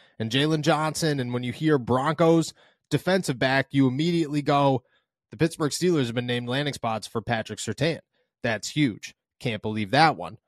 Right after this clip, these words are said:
Well, I think it's still very much so iffy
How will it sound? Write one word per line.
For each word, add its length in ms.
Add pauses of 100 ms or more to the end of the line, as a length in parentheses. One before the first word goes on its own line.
(240)
Well, 400 (560)
I 80
think 160
it's 120
still 420
very 260
much 220
so 300
iffy 500